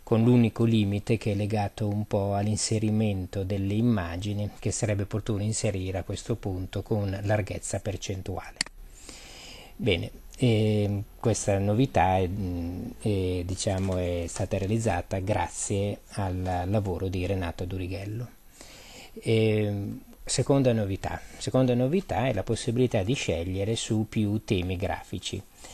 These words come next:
Abbiamo creato uno stile, eh, diciamo quello di struttura,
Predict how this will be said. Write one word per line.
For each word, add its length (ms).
Abbiamo 480
creato 800
uno 280
stile, 540
eh, 140
diciamo 560
quello 320
di 120
struttura, 760